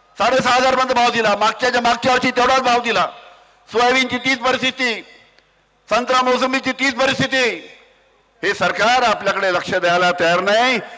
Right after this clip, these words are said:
हे सरकार एकच सांगतो, बीजेपीचं एकच धोरण आणि शेतकऱ्याचं मरण, ही गोष्ट आपण सर्वांनी लक्षात ठेवा. आपल्याला माहिती आहे, मी महाराष्ट्राचा गृहमंत्री होतो, महाराष्ट्राचा गृहमंत्री होता ते याच नागपूरच्या देवेंद्र फडणवीसने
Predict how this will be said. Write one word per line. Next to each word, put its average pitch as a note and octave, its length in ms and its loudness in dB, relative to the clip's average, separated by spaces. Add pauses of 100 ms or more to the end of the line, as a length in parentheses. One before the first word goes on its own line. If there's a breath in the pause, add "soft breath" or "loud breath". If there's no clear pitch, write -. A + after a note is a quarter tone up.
(140)
हे F#3 120 0
सरकार G#3 420 2
एकच A3 340 0
सांगतो, A3 460 2
बीजेपीचं A3 640 0
एकच A3+ 320 2
धोरण A#3 600 2 (480)
आणि D#3+ 240 -4
शेतकऱ्याचं F3 840 0
मरण, F3 320 0
ही F3+ 120 0
गोष्ट E3+ 320 -2
आपण D#3+ 220 0
सर्वांनी D3 440 0
लक्षात B2 280 -2
ठेवा. G#2 280 -6 (1120 soft breath)
आपल्याला G#3 320 0
माहिती A3 200 0
आहे, A3 80 0
मी A3 80 0
महाराष्ट्राचा G#3+ 540 2
गृहमंत्री A3 460 0
होतो, A#3 480 0 (1300)
महाराष्ट्राचा A3+ 540 2
गृहमंत्री A3+ 460 0
होता A#3 220 2
ते A3+ 180 0
याच A#3+ 380 2
नागपूरच्या A#3+ 480 0
देवेंद्र A#3+ 320 0
फडणवीसने B3 840 -2